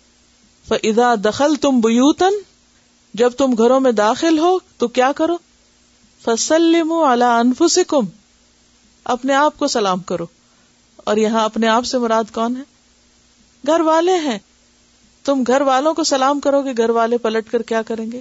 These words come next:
وَعَلَيْكُمُ السَّلَامُ، اور تم بھی سلامت رہو، تم پر بھی سلامتی ہو۔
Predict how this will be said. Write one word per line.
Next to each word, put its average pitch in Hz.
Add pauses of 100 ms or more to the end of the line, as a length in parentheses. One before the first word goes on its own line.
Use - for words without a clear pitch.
(140)
وَعَلَيْكُمُ 196
السَّلَامُ، 151 (920)
اور 220
تم 208
بھی 233
سلامت 160
رہو، 156 (180)
تم 208
پر 240
بھی 269
سلامتی 165
ہو۔ 139